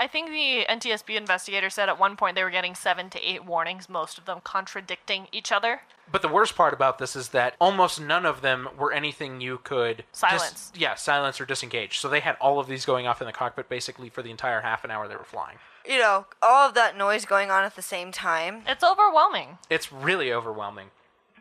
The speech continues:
Speaker 3: At one point, it needs to be like, "Okay, what do we really have here?" What
Speaker 1: What
Speaker 3: can
Speaker 1: is
Speaker 3: we
Speaker 1: reliable?
Speaker 3: work off of? How do we fix the problem or figure out what the problem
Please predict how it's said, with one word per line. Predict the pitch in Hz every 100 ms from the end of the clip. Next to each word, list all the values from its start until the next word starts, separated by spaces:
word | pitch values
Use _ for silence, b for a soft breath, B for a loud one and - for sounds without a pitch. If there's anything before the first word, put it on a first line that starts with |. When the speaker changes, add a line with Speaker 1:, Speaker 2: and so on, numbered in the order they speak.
| _
Speaker 3:
At | 196 202 185
one | 254 294
point, | - 247 214 180 -
it | 208 175
needs | 208 196 -
to | 220
be | 208
like, | 180 180 175 -
"Okay, | 208 202 208 160 143 _ _
what | _ 165 220 233
do | - 226
we | 240
really | 220 185 185 180
have | 180 - 160 143
here?" | - - 208 240 294 _ b b b _
What | 180
Speaker 1:
What | 208 214
Speaker 3:
can |
Speaker 1:
is | 214
Speaker 3:
we | 208
Speaker 1:
reliable? | 196 175 202
Speaker 3:
work | 220 226
off | 269 262 277 294
of? | 294 294 311 - - b b b b b
How | - 202 190
do | 202 214
we | 214
fix | - 202 -
the | - 185
problem | - - 175 185 175 196 180
or |
figure | 180 190 180 175
out | 170 -
what | -
the |
problem | 180 - 156 151 156